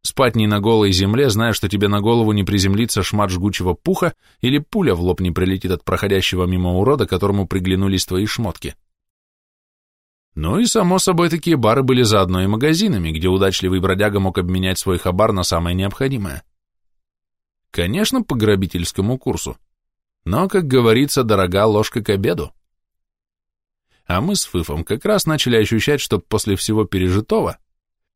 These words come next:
ноги у нас отказывают, глаза слипаются,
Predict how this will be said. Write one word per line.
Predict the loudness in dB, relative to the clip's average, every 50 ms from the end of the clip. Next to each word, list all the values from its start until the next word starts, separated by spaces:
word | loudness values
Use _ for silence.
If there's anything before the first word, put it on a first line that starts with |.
| -6
ноги | -4 -2 0 0 2 2
у | 2 2
нас | 2 2 0 0 -2
отказывают, | -4 -4 -2 -2 0 0 2 2 2 2 2 0 -2 -8 _ _ _ -8
глаза | -2 0 2 2 2 2 2 0
слипаются, | 0 -2 -4 -4 -2 0 2 2 2 2 0 0 -2 -4